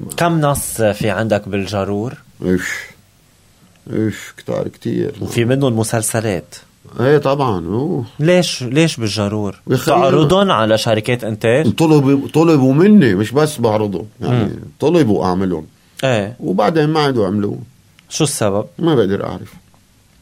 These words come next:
Speaker 2: ما بقدر أعرف. حتى في
Speaker 1: مم.
Speaker 2: شركات كبيرة بتع-، بتعرف، بتعرفها أنت كتير
Speaker 1: مثل
Speaker 2: منيح،
Speaker 1: إيجل
Speaker 2: يعني.
Speaker 1: والصباح، يعني؟
Speaker 2: مم. يعني، طلبوا منه، طل-، طلبوا مني أعمل لهم أفلام، يعني، تحت كونترا، يعني، وما عادوا صوروا.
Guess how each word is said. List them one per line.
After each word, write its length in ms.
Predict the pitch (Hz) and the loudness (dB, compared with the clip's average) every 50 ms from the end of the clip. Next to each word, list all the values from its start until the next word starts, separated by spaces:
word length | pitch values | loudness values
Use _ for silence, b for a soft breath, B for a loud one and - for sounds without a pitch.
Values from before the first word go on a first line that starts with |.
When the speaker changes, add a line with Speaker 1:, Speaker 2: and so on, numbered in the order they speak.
| _ _ _ _ _ _ _ _ _ _ 143 | _ _ _ _ _ _ _ _ _ _ -2
Speaker 2:
ما 140 | 139 165 | 0 2
بقدر 360 | 165 147 117 95 101 95 - 85 | 2 2 0 0 -2 -4 -4 -6
أعرف. 220 | 82 - - - | -8 -10 -12 -6
حتى 280 | - 131 131 131 113 - | -4 -4 -2 -2 -4 -4
في 120 | - 123 | -2 -2
Speaker 1:
مم. 120 | 123 117 | -2 0
Speaker 2:
شركات 440 | 117 117 113 117 104 127 123 110 117 | 2 2 2 2 2 0 0 0 0
كبيرة 400 | 101 101 110 139 151 143 123 104 | -2 0 2 4 4 4 4 2
بتع-، 260 | 95 - - 85 71 | 0 -2 -2 -2 -2
بتعرف، 360 | 69 - - - 90 98 - - - - _ - | -4 -6 -6 -4 -4 -4 -4 -8 -14 -20 _ -10
بتعرفها 460 | - - - - - - 107 90 90 | -8 -6 -6 -6 -6 -4 -4 -4 -4
أنت 160 | 87 - - | -4 -6 -10
كتير 180 | - - 113 113 | -10 -6 -2 -2
Speaker 1:
مثل 180 | 117 - 123 110 | 0 0 0 0
Speaker 2:
منيح، 120 | 101 95 | 0 0
Speaker 1:
إيجل 260 | 101 113 117 98 87 113 | 0 0 0 2 2 0
Speaker 2:
يعني. 120 | 104 101 | 0 0
Speaker 1:
والصباح، 640 | 95 98 - - 107 90 90 92 104 107 101 - - | 0 -2 -2 -2 -2 -2 0 2 2 2 2 0 -4
يعني؟ 280 | 104 98 101 104 110 120 - - _ _ _ - - - - | -4 -4 -4 -4 -6 -8 -10 -16 _ _ _ -20 -20 -14 -12
Speaker 2:
مم. 680 | 185 202 190 185 175 180 190 190 190 185 190 175 160 156 170 170 _ _ _ _ _ _ _ _ _ _ - 120 | -10 -8 -8 -8 -8 -10 -8 -8 -8 -6 -6 -6 -8 -8 -10 -14 _ _ _ _ _ _ _ _ _ _ -8 -6
يعني، 340 | 117 110 98 113 117 117 - 123 113 110 - | -4 -4 -4 -6 -8 -8 -10 -12 -16 -10 -4
طلبوا 340 | - 143 147 139 123 123 123 | -2 0 2 2 2 2 2
منه، 560 | 135 143 151 143 139 131 123 113 104 95 107 101 - | 2 2 4 4 4 2 2 0 0 -2 -4 0 2
طل-، 260 | 143 143 123 - 107 | 2 2 2 2 0
طلبوا 440 | 95 - 131 123 127 123 120 117 120 | 0 0 0 0 2 2 2 2 2
مني 280 | 143 156 139 131 120 | 4 4 4 4 2
أعمل 280 | 101 104 107 117 120 117 | 2 2 2 2 2 2
لهم 160 | 113 110 98 | 2 0 0
أفلام، 540 | 98 101 - - 165 202 208 175 120 95 - - 104 104 101 | -2 -4 0 2 4 4 6 4 4 2 0 -4 -10 -12 -10
يعني، 480 | 90 85 82 82 87 80 80 82 - - - - - | -10 -8 -8 -8 -8 -8 -8 -8 -8 -10 -12 -8 -8
تحت 220 | - - 101 - | -8 -8 -8 -6
كونترا، 480 | - 113 120 117 117 143 135 127 110 92 | -2 0 0 2 2 2 2 2 2 2
يعني، 320 | 85 82 80 80 104 120 | 0 0 -2 -4 -4 -4
وما 240 | 151 180 185 175 170 | -4 -2 -2 -2 -2
عادوا 280 | 160 151 139 127 113 107 | 0 -2 -2 -2 -4 -6
صوروا. 420 | - - 107 110 120 - - 117 | -6 -8 -8 -8 -10 -12 -14 -14